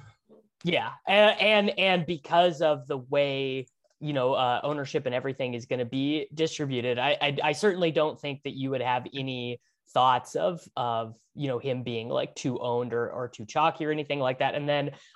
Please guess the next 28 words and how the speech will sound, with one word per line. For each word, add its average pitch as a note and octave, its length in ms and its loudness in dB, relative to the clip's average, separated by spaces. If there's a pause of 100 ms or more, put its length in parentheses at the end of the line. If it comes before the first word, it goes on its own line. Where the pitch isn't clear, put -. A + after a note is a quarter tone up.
on G#3 140 4
the F3+ 60 4
Minnesota E3+ 440 6
side, E3+ 360 4
y-, D#3+ 200 -10
you F3 120 -2
know, D3 60 0
your C3 140 -2
bringbacks C3 500 -2
are D3 120 0
just A#2+ 400 -6
so C#3 460 0 (280)
obvious, B2 480 0
right? B2+ 240 -4
Seventy-five C3 560 0
hundred B2 260 -6
dollar A#2+ 260 0
Justin A#2 320 -10
Jefferson, C3+ 560 -4 (280)
sixty-nine B2 520 -4
hundred A#2 260 -6
dollar A#2 240 0
Adam A#2 260 -2
Thielen. C3+ 220 -4
I E3+ 80 2
guess A#3 280 2
you D#3 100 0
could, C3 140 -4